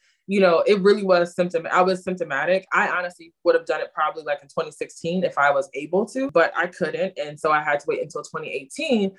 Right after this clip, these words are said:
which really did take, make a huge toll on my quality of life. And I don't think I realized it. I moved to California and was working as a, you know, an attending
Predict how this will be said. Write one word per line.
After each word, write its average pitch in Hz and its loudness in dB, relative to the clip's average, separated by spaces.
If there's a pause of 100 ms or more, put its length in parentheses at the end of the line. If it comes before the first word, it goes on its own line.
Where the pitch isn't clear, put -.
(200)
which 208 4
really 202 6
did 185 6
take, 175 0
make 165 4
a 147 2
huge 233 -2
toll 156 0
on 147 -4
my 135 0
quality 143 0
of 135 -2
life. 170 2
And 151 -6
I 160 0
don't 185 0
think 180 -6
I 147 0
realized 165 0
it. 156 -8
I 151 -2
moved 214 -6
to 180 -6
California 165 -2 (240)
and 175 0
was 160 2
working 175 4
as 156 -4
a, 143 4
you 170 -8
know, 143 -2
an 185 -2
attending 185 0